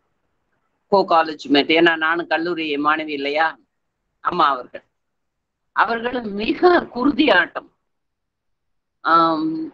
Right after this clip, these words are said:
சில நேரங்கள் எனக்கு ஒரு அம்மா இருந்தாங்க, காட் மதர் மாதிரி. அவங்க சொல்லுவாங்க, "அஹ், வெள்ளைக்காரவங்க எதுக்கோ எவ்வளவுக்கோ நமக்கு கல்விக்கு இதுக்கெல்லாம் செஞ்சிருக்காங்க,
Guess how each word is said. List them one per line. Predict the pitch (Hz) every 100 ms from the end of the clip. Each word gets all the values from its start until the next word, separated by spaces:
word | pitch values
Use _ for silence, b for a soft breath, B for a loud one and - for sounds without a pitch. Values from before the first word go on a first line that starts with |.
| _
சில | - 208 214
நேரங்கள் | 220 269 294 214
எனக்கு | 190 208 214
ஒரு | 196 180 165
அம்மா | 156 156 190 180
இருந்தாங்க, | 151 143 139 135 214 _ _ _ 143
காட் | 165 165 156
மதர் | 147 135
மாதிரி. | 135 135 131 - _ _ _ -
அவங்க | 156 175 165
சொல்லுவாங்க, | 185 175 196 170 139 - _ _ _ _ _
"அஹ், | 135 143 131
வெள்ளைக்காரவங்க | 127 143 175 202 196 202
எதுக்கோ | 190 175 202 196
எவ்வளவுக்கோ | 170 170 170 202
நமக்கு | 185 175 -
கல்விக்கு | - 165 185 190 175
இதுக்கெல்லாம் | 160 165 170 185
செஞ்சிருக்காங்க, | 170 175 175 185 156 147 143 156